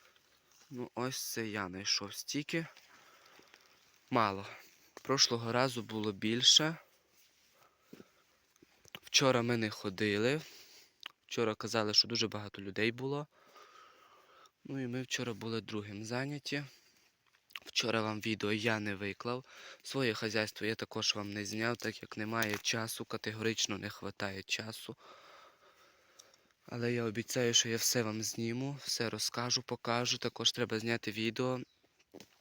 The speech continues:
Багато позадавали коментарів. Обов'язково відповім на коментарі.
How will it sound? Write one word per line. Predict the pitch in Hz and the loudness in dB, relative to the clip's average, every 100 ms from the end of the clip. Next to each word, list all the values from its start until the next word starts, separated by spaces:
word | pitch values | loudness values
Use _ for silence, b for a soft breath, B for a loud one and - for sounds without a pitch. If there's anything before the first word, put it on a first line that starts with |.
| - | -14
Багато | - 98 113 113 110 | -4 0 2 0 -2
позадавали | - 110 104 107 113 110 | -4 -4 -2 0 0 0
коментарів. | - 107 101 - 110 110 123 127 B B B B B B B B B | -4 -6 -6 -6 -4 -2 -4 -8 B B B B B B B B B
Обов'язково | 107 110 110 - 127 117 | -4 0 0 4 4 4
відповім | 113 - 117 113 117 | 2 -2 0 2 2
на | 113 | 2
коментарі. | 107 107 110 104 117 107 110 123 | -2 -2 -2 0 -2 -2 -2 -4